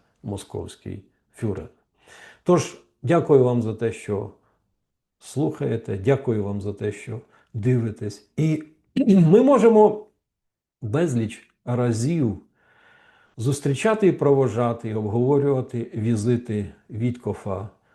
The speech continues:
до Москви чи до інших гарячих точок. Але, як ми бачимо, ці візити в більшості завершуються не покращенням ситуації, а її погіршенням.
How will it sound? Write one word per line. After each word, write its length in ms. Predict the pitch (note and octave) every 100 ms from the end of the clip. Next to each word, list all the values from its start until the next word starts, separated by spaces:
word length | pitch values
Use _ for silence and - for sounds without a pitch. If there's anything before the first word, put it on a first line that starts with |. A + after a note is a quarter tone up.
| _ -
до 420 | G#2 A2 G#2 G2 _ -
Москви 800 | A#2 G#2+ - - B2 D#3 C#3+ A#2+ _ _ _ _
чи 260 | - A3+
до 260 | C#3+ A2+ -
інших 600 | C#3+ D#3 - C3 - - -
гарячих 640 | G2 A#2+ A#2 A2 - G2
точок. 440 | - A#2 G#2 - -
Але, 180 | A2+ A2+
як 160 | A2 A2+
ми 120 | G#2+
бачимо, 540 | G#2 A#2+ - G2+ F#2+ F#2 _ _ _ _ _ _ _ - _
ці 500 | - B2+ A#2 A2+ - _ _ A2
візити 680 | A2+ A2+ B2+ B2+ G#2 G2+ - -
в 40 | D#3+
більшості 760 | A3 - B2 - A2+ G#2+ G2+ _ _ -
завершуються 1080 | G2+ A#2+ A#2+ C3+ - G#2+ G2+ G2+ - G#2 G#2 _
не 200 | A#2+ A#2
покращенням 1160 | A2+ - - A2+ - - A2 B2 - - G2 G#2
ситуації, 760 | - B2 - G2 - - B2+ - _ _ _
а 120 | -
її 240 | C#3 C3 D#3+
погіршенням. 760 | - F#2 D#2 D#2 - - -